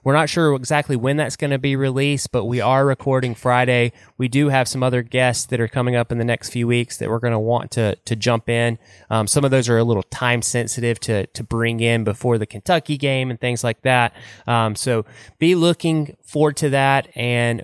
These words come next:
you know, we love Steven. Uh, we're excited to hear what he's got to say. I'm excited to hear his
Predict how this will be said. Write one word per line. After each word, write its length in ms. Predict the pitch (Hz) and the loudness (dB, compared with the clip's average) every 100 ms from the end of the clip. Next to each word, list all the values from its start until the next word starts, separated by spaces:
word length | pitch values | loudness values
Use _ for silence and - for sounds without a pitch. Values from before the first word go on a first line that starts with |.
| - | -4
you 160 | 123 | -2
know, 140 | 123 120 | 0 0
we 120 | 127 | 0
love 240 | 127 131 | 2 0
Steven. 540 | - 143 131 131 131 123 - | 0 -2 0 0 -2 -6 -6
Uh, 160 | 107 107 | -2 0
we're 120 | 113 | 0
excited 500 | 101 - 123 123 117 | -2 0 2 2 -2
to 100 | 123 | -4
hear 220 | 113 127 | -2 0
what 100 | 123 | 0
he's 140 | 120 - | -2 -2
got 220 | 123 101 | -4 -2
to 80 | 107 | -4
say. 520 | - 131 127 127 120 | 0 2 4 2 0
I'm 300 | 110 113 - | -2 -4 -6
excited 460 | - - 143 131 117 | -8 -4 -2 -2 -4
to 60 | |
hear 180 | 113 120 | -2 -2
his 240 | 110 117 | 0 -2